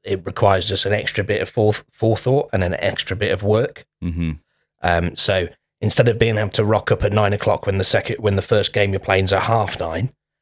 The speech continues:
Speaker 1: you're there at eight o'clock, setting up the pitches, unlocking the gates, opening up the changing rooms, getting everything ready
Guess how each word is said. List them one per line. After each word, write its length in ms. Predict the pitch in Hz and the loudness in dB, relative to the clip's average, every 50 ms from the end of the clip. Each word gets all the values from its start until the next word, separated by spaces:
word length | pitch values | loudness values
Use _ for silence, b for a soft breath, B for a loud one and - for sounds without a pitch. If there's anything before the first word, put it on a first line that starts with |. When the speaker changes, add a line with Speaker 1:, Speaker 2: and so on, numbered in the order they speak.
| _ _ _ | _ _ _
Speaker 1:
you're 220 | 95 104 101 98 | 0 0 0 2
there 260 | 92 95 92 90 92 | 2 2 2 2 0
at 100 | 92 - - | -2 -2 0
eight 220 | 117 123 127 - - | 0 0 2 0 -2
o'clock, 440 | - - - 90 82 78 - - - | -4 -2 0 0 0 0 -2 -6 -6
setting 360 | - - - - - 101 95 | -6 -6 -4 -6 -6 -4 -4
up 100 | 95 - | -6 -6
the 60 | - | -10
pitches, 580 | _ - 95 - - - 95 95 92 92 90 - | _ -4 -4 -2 -2 -2 -2 0 -2 -2 -2 -2
unlocking 460 | - 101 95 95 92 - - - 92 | -2 -2 -2 -2 -4 -4 -6 -16 -18
the 80 | 90 | -18
gates, 400 | 90 - 95 95 95 101 - - - | -6 -2 0 0 0 -2 -4 -2 -2
opening 340 | 101 107 98 - - 95 98 | 0 -2 -2 -4 -4 -4 -4
up 140 | 95 - | -4 -4
the 60 | - 92 | -4 -4
changing 420 | - - 98 95 92 87 95 95 | 0 0 0 0 0 -4 -4 -4
rooms, 360 | 92 92 95 92 92 92 92 | -2 -2 -2 -2 -2 -4 -4
getting 280 | 110 - - - _ 101 | -4 -6 -8 -8 _ -10
everything 420 | 90 85 85 98 95 - 101 92 | -12 -10 -10 -12 -12 -12 -12 -8
ready 360 | 92 101 101 98 98 95 92 | -6 -4 -4 -4 -6 -10 -14